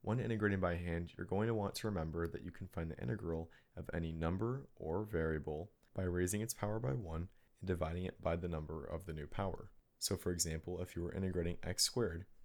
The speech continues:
you'd have x to the third over three. Integrating x to the n will be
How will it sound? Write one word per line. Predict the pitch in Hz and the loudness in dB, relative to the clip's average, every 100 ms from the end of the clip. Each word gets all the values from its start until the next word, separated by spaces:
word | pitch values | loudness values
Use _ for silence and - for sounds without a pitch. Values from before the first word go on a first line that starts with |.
| - | -18
you'd | - 95 | -10 0
have | 82 80 | 0 0
x | 85 87 - | -2 2 2
to | |
the | 110 | 2
third | 123 - 82 98 _ _ - | 0 -4 -4 -6 _ _ -10
over | - 80 78 80 - | -10 -8 -8 -10 -2
three. | 98 76 - - - - - | -2 0 -6 -14 -20 -20 -8
Integrating | - 87 82 82 82 | 0 2 4 4 4
x | - - - | -2 -2 -2
to | 82 | 0
the | 80 | -2
n | - 104 | 0 0
will | 110 | 0
be | 78 80 | -2 -4